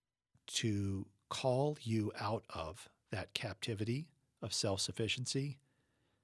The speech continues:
so that you can follow him? And like Simon, fish for men. <laughs> That, that a great purpose in life, a lofty,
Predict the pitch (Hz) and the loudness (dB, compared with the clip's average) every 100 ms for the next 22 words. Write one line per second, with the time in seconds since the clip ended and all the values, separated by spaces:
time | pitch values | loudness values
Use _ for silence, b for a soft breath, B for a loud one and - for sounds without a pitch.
0 | _ _ _ - 117 110 101 120 107 104 | _ _ _ 0 2 4 2 0 2 0
1 | - 107 104 104 - 101 80 - _ _ | 4 4 6 2 0 -4 -4 -12 _ _
2 | b b b b - 127 135 123 123 - | b b b b 2 4 4 4 4 4
3 | 131 131 101 101 - _ - - 120 - | 4 4 2 0 -6 _ -20 0 2 4
4 | - 104 104 87 78 - B B B B | 2 2 0 0 -4 -10 B B B B
5 | B B _ 110 - - 120 110 - 113 | B B _ -2 -2 -2 -2 0 -2 2
6 | 113 117 127 - - 120 - 95 101 95 | 6 6 6 2 0 0 2 0 0 -2
7 | 80 69 - - _ b b b b _ | -4 -8 -12 -16 _ b b b b _
8 | - 117 107 113 123 - - 98 90 | -2 0 2 4 4 2 0 0 0